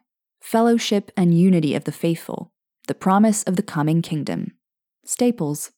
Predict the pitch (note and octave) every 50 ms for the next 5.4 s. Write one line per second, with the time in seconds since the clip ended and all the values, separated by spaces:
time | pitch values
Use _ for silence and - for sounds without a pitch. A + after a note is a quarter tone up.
0 | _ _ - F#3+ E3+ E3 E3 D#3+ - - - - D4 D4 B3+ C4+ C4 B3+ C4 B3+
1 | C4+ C4 - G3+ F3 F3 F3+ E3+ C#3 B2+ - - - - _ - - E3 D#3 D#3
2 | - A3 A#3+ B3+ B3 C4+ B3+ B3 B3+ B3 B3 B3 - - D#3 D3+ D#3+ E3+ D#3+ C3
3 | G2+ - - - _ _ _ _ _ _ _ _ _ _ _ _ _ _ _ _
4 | _ _ _ _ _ _ - F#3+ - - - G#3 G#3+ A3+ A3+ A#3+ A#3+ G#3+ F#3 D3
5 | D3 - - - - - -